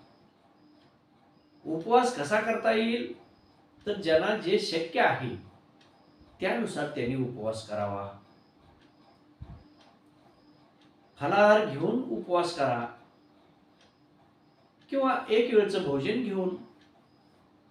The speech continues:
अ, उपवास करा किंवा जे वयस्कर असतील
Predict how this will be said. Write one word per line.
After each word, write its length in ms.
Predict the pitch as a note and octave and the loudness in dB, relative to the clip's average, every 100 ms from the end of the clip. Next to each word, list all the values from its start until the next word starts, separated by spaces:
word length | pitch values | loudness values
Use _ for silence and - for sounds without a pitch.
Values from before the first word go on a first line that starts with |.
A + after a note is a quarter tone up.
| _ - _ - | _ -20 _ -12
अ, 220 | B2+ B2 - | -2 -2 0
उपवास 500 | E3 D#3+ C3 B2 - | -4 0 2 2 0
करा 340 | A2+ G#2+ G#2+ - - _ - _ _ _ _ _ _ _ _ _ _ _ _ - _ _ _ _ _ - | -4 -4 -6 -14 -20 _ -20 _ _ _ _ _ _ _ _ _ _ _ _ -20 _ _ _ _ _ -6
किंवा 220 | B3+ C4+ | 0 2
जे 100 | B3+ | 2
वयस्कर 540 | F3+ E3+ G3+ G3 E3 | 4 6 4 2 0
असतील 520 | C#3 - C3 A2+ G#2+ | 0 0 -4 -6 -8